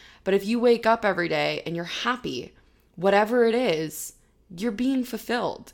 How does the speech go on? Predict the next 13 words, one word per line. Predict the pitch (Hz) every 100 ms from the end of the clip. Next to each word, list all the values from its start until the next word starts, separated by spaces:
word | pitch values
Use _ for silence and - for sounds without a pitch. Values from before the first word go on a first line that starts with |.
| -
and | 185
that's | 190 214 -
the | 202
goal. | - 202 190 - - _ - - - - - _
So | - 240 165 151 185 240 _ _ _ - - - - -
we've | 180 226 233
had | 226 226
this | -
conversation. | - 220 220 180 156 160 160
Her | 160 151
and | 156
I | 156 151
are, | 151